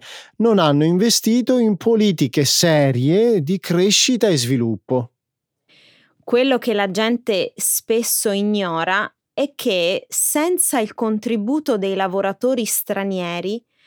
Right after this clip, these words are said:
Speaker 2: alcuni settori dell'economia sarebbero in crisi.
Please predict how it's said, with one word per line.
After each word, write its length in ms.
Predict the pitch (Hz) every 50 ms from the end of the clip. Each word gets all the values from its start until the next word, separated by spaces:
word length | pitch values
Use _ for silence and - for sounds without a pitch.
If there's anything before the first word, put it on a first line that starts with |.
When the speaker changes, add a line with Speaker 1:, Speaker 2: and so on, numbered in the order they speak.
| _ _ _ _ _ _
Speaker 2:
alcuni 560 | - 262 269 262 - - 381 392 381 349 302
settori 720 | - - - 240 226 - _ - 277 254 220 202 190 190 180
dell'economia 1000 | 175 196 202 208 214 214 - 254 262 285 311 302 294 311 339 370 381 370 - - -
sarebbero 680 | 277 - - - 370 330 247 277 269 269 302 269 202
in 180 | 185 185 196
crisi. 600 | - - 302 339 269 202 - - - 170 139 202